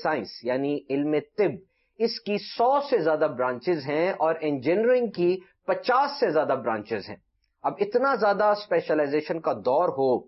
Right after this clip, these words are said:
اور اس میں صحیح شرعی رہنمائی ایک مسلمان کے لیے نہ ہو، اس سے بڑھ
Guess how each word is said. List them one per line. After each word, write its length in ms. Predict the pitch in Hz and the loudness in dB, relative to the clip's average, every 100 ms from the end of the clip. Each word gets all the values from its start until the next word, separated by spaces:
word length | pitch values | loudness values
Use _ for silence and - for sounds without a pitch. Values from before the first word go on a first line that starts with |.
| _ _ _ _ _ | _ _ _ _ _
اور 220 | 156 202 196 | 2 2 2
اس 200 | 185 - | -4 -4
میں 140 | 196 202 | 0 0
صحیح 440 | 196 170 160 202 | 0 0 2 0
شرعی 380 | 196 170 160 175 | -2 0 2 4
رہنمائی 480 | 147 139 139 143 156 | 2 -2 -2 0 0
ایک 160 | 151 | 0
مسلمان 540 | 127 - 135 131 127 135 | -4 -4 -4 -2 -2 -4
کے 120 | 131 | -4
لیے 120 | 127 | -2
نہ 140 | 113 123 | 0 2
ہو، 280 | 185 156 | 2 2
اس 400 | 131 - - 160 | -2 -6 -14 -6
سے 80 | 180 | -2
بڑھ 180 | 139 151 | 0 0